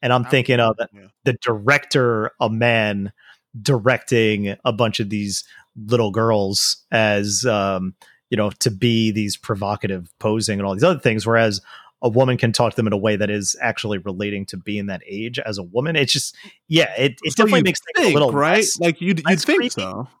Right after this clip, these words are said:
Speaker 2: Yeah,
Speaker 1: but
Speaker 2: you'd
Speaker 1: it's
Speaker 2: think so.
Speaker 1: still, that doesn't mean that women can't be monsters. So no, a-, at this point in the discovery process, I'm not completely absolving anybody of any sins <laughs>
Speaker 2: Okay.
Speaker 1: at this point.
Speaker 2: No, again, I'm, I'm just asking because I didn't realize that was a woman's name either until you said it.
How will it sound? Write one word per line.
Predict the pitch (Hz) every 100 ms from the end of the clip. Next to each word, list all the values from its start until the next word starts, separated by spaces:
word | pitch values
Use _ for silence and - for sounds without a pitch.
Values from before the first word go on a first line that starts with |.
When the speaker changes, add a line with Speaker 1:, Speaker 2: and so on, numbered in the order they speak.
| _ -
Speaker 2:
Yeah, | 170
Speaker 1:
but | 139
Speaker 2:
you'd | 165
Speaker 1:
it's | -
Speaker 2:
think | 214
so. | 190
Speaker 1:
still, | 196 175 147 - - - _
that | 175
doesn't | 233 185 143
mean | 151 147 123
that | 117 101
women | 127 113
can't | 107 117
be | 104
monsters. | 95 98 98 - - -
So | -
no, | 139 147 147 90 107
a-, | 131
at | 151 -
this | 220 -
point | - 170 196 202 -
in | 160 151
the | 131
discovery | 120 123 - 156 147 151
process, | 143 156 170 - 233 208 - - - -
I'm | 147
not | 202 240
completely | 135 117 143 120 113
absolving | 101 95 110 104 98 95 92 -
anybody | 135 117 95 95 87
of |
any | 98 90
sins | - - - - - -
<laughs> |
Speaker 2:
Okay. | 113
Speaker 1:
at | -
this | -
point. | - 160
Speaker 2:
No, | 233
again, | 214 208
I'm, | 143 160
I'm | 151
just | 165 170
asking | 143 - 113
because | 113 127
I | 127
didn't | 147 139
realize | 131 131 123
that | 117
was | 113
a | 110
woman's | 110 110 104
name | 104 104
either | 123 147
until | 135 107
you | 110
said | 135
it. | 214